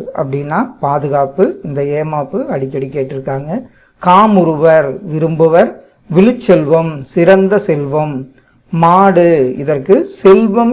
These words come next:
என பொருளுண்டு, இதுவும் ஒரு தடவை கேட்டிருக்காங்க. நூல்களை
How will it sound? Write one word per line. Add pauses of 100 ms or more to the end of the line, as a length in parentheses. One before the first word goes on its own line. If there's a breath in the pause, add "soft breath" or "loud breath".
(120)
என (220)
பொருளுண்டு, (240)
இதுவும்
ஒரு
தடவை (180)
கேட்டிருக்காங்க. (600 soft breath)
நூல்களை